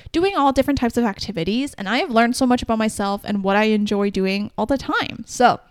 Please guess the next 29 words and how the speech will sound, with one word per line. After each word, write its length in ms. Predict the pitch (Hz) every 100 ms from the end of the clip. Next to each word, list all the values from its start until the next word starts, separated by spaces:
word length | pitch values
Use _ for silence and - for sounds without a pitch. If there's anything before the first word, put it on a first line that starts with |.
| _ _ _ - - - -
that 320 | 214 226 190 -
is 400 | 214 196 208 - -
my 240 | 214 202
advice. 460 | 196 208 - - -
Okay, 240 | - 240 - - - -
let's 220 | 277 330
do 120 | -
the 100 | 302
third 240 | 294 220 202
one. 260 | 175 247 - - - - _ -
I 100 | 233
never 360 | 220 214 240 320
finish 500 | - 226 220 233 -
anything 520 | 220 214 - 208 202 -
I 80 | 202
start. 560 | - - - - - - - - _ _ _
I'm 220 | - 247
in 100 | 302
my 160 | 339 370
early 240 | 247 254 277
twenties 420 | - 185 175 -
and 120 | -
I 100 | 208
have 180 | 196 196
started 320 | - 240 320
noticing 440 | 302 233 247 226 226
how 140 | 208
I 120 | 196
finish 560 | - 208 220 240 -